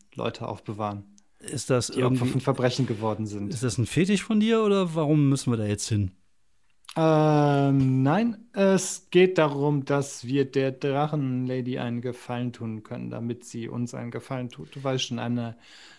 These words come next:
Speaker 1: eine Hand oder eine Klaue wäscht die andere.
Speaker 2: Ich will aber gar nicht wissen, welchen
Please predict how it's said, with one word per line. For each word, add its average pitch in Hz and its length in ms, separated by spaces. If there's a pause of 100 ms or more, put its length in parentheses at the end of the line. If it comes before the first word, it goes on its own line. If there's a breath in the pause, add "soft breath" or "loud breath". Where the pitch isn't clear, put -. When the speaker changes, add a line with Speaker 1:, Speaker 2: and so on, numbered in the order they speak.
(120)
Speaker 1:
eine 131 220
Hand 143 220
oder 123 140
eine 123 140
Klaue 131 340
wäscht 123 240
die 123 80
andere. 107 460 (760)
Speaker 2:
Ich - 320 (180)
will 143 140
aber 127 160
gar 131 180
nicht 139 180
wissen, 123 340
welchen 135 440